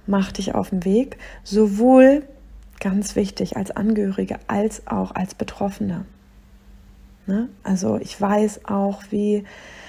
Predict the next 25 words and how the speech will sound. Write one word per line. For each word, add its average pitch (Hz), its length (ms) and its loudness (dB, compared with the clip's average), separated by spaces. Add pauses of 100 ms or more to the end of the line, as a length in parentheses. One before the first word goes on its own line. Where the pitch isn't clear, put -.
(760)
schrecklich 226 600 4
und 196 180 4
zermürbend 208 840 4
es 190 160 -4
sein 190 300 0
kann, 185 640 -4
einen 190 200 0
geliebten 196 420 0
Menschen 190 440 0
in 180 160 -2
diesem, 185 560 -4 (840)
in 196 100 4
dieser 202 220 4
Abwärtsspirale 180 1040 -2 (760)
zu - 180 0
sehen 190 400 4
und - 420 -6 (200)
die, 226 200 -4
mit 208 160 2
dieser 202 160 0
großen 208 360 0
Hilflosigkeit 196 840 -2
und 202 80 -2
diesem 190 220 -2
großen 196 480 0